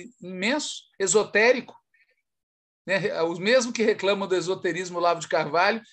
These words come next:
se você acompanhar alguns textos, alguns,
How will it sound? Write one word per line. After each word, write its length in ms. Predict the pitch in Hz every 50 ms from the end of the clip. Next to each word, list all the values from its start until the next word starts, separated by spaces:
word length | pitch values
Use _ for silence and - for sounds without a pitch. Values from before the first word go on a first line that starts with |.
| _ _
se 120 | _ -
você 140 | 180 - 226
acompanhar 920 | 220 220 226 233 220 - 208 190 185 185 190 185 185 175 156 143 131 123 123
alguns 580 | - 147 147 156 151 165 185 185 170 156 - -
textos, 540 | - - 170 185 196 190 160 - - 147 135
alguns, 420 | 156 151 147 151 185 175 165 185